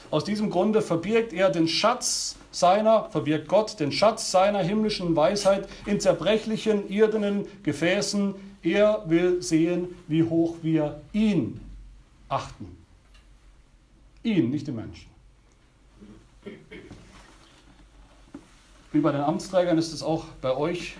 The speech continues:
der Gemeinde, bei der ganzen Gemeinde, auch eure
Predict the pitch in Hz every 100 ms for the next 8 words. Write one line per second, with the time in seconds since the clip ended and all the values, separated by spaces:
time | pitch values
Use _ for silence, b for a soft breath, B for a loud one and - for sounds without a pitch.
0 | - 131 127 127 156 180 190 - - -
1 | - - - - - - - - - 127
2 | 131 156 170 160 160 160 160 151 - 147
3 | 170 175 180 170